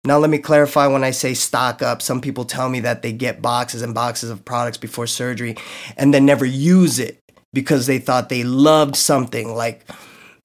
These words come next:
example, orange Gatorade Zero, and now they hate it, okay? That's just another example on how the experience can be different.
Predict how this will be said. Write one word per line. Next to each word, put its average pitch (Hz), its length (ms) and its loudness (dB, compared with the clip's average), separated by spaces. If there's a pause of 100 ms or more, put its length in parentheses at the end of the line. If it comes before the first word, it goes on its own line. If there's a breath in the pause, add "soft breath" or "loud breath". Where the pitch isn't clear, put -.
example, 135 440 0
orange 139 600 4
Gatorade 135 520 2
Zero, 131 540 0
and 147 120 2
now 139 160 4
they 139 140 2
hate 131 340 0
it, - 320 -14 (420 soft breath)
okay? 123 560 -4 (560)
That's 151 240 4
just 147 300 2
another 139 320 2
example 131 680 -4 (160)
on 120 240 -4
how 120 480 -4
the 117 180 -6
experience 113 760 -6
can 110 280 -8
be 104 120 -10
different. - 720 -12